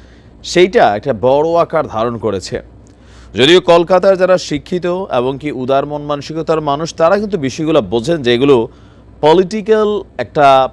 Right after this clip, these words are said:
আহ, অবস্থান ছাড়া কিছুই না। এই যে ভারত বাংলাদেশে এই মুহূর্তে একটা পাঙ্গা পাঙ্গি অবস্থান চলছে,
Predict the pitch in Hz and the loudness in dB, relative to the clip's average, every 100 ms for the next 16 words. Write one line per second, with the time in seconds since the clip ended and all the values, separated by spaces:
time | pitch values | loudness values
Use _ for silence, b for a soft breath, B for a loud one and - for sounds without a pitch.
0 | - 95 113 113 127 139 156 190 170 170 | -10 -8 -6 -4 -4 -4 -4 -2 -2 -2
1 | 131 101 170 175 202 117 90 151 202 131 | -2 -2 -6 -6 -6 -6 -6 -4 -4 0
2 | 127 180 196 214 202 190 180 160 143 147 | 0 0 -2 -2 -2 -2 -2 -2 -2 -2
3 | 151 147 156 147 156 b b b - 165 | 0 2 4 2 2 b b b -2 2
4 | 165 170 170 185 175 - 156 165 170 147 | 2 0 2 2 4 2 0 0 0 0
5 | 151 - 147 110 135 139 - 85 | 0 -4 -6 -2 -4 -2 -8 -12